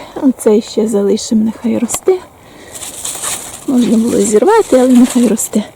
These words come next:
Трошки під-, підчепити гілочки доверху. Може,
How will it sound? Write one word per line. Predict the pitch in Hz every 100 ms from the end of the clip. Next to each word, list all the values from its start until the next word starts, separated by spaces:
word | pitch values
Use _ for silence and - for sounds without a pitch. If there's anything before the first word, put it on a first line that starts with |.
| - - - - - - - - - - - - - - - - - - - - - -
Трошки | - - - -
під-, | - - - -
підчепити | - - - 226 233 - 220
гілочки | 220 214 226 - - 226
доверху. | 214 220 220 - - - - - - - - - - - - - - 330
Може, | 226 226 254